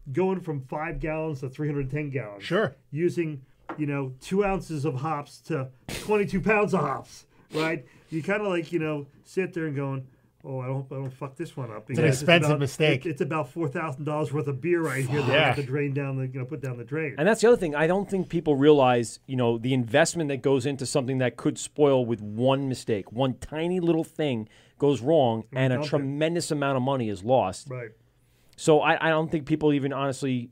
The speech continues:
Speaker 3: understand that concept until they get into it and start realizing, like you said, you're taking twenty-two ounces to twenty-two pounds. That's a ridiculous amount of product that could go down the drain if you don't screw it up, if you screw it up.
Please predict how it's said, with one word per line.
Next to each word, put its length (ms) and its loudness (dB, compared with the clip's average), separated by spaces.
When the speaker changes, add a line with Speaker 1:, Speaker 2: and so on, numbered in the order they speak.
Speaker 3:
understand 460 0
that 100 0
concept 400 -2
until 220 -2
they 100 2
get 180 0
into 300 -2
it 40 -2
and 80 -6
start 220 0
realizing, 540 4
like 140 -4
you 40 -4
said, 200 4
you're 80 -2
taking 320 0
twenty-two 480 -4
ounces 380 -2
to 100 -10
twenty-two 400 -4
pounds. 480 -2
That's 260 4
a 60 -4
ridiculous 580 0
amount 320 0
of 120 -4
product 420 0
that 180 -2
could 140 -10
go 140 2
down 180 0
the 60 -4
drain 240 -2
if 100 -6
you 80 -4
don't 200 -2
screw 260 -4
it 40 0
up, 140 -6
if 180 -2
you 160 -8
screw 240 -6
it 80 -2
up. 180 -4